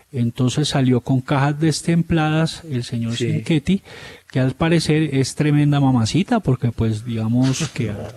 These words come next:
Speaker 2: <laughs>
Speaker 1: hay gente
Speaker 2: Sí.
Speaker 1: que, <laughs> no, hay gente
Speaker 2: Yo lo
Speaker 1: que se ha
Speaker 2: conocí
Speaker 1: quejado, que se ha
Speaker 2: una vez
Speaker 1: quejado del
Speaker 2: en e-, en
Speaker 1: comportamiento.
Speaker 2: esas, en esas, en esas
Speaker 1: Charlas.
Speaker 2: tertulias de fútbol estaba Russo y un día fue este señor, uy, no, señor, callado, tipo, de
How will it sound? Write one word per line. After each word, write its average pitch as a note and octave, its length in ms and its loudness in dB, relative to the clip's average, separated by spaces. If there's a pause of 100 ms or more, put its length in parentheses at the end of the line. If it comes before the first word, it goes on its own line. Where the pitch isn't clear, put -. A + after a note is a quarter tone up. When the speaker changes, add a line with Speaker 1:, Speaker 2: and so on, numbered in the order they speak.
(200)
Speaker 2:
<laughs> - 440 -14
Speaker 1:
hay B2 160 2
gente C#3+ 360 2
Speaker 2:
Sí. G3 60 0
Speaker 1:
que, C3+ 220 4 (400)
<laughs> A#3+ 80 2 (920)
no, G3+ 100 0
hay G3+ 100 4
gente E3 100 4
Speaker 2:
Yo C#3+ 80 6
lo G3 100 2
Speaker 1:
que F#3+ 80 2
se - 40 4
ha - 20 2
Speaker 2:
conocí B2 260 2
Speaker 1:
quejado, C#3+ 500 0 (280)
que B2+ 100 0
se A#2+ 80 2
ha B2 40 2
Speaker 2:
una C#3 120 0
vez B2 100 2
Speaker 1:
quejado C3 280 2
del C#3 100 2
Speaker 2:
en G#2 80 0
e-, G#2 40 2
en A2+ 80 -2
Speaker 1:
comportamiento. G#2 500 0
Speaker 2:
esas, - 200 -6 (600)
en F#2+ 120 -4
esas, A2 480 -6 (340)
en G#2 80 -4
esas B2+ 200 0
Speaker 1:
Charlas. F3+ 360 2
Speaker 2:
tertulias C#3+ 260 2
de G#2 120 -2
fútbol B2+ 360 0 (480)
estaba A2+ 340 -2
Russo B2 280 0
y B2 140 0
un C#3 120 0
día C#3+ 220 2
fue C3 200 2
este B2 180 0
señor, G#2 400 0 (340)
uy, A#2 220 -2
no, F2 260 -4 (100)
señor, F2+ 240 -14
callado, F2 580 -8 (320)
tipo, - 260 -18
de E2 80 -18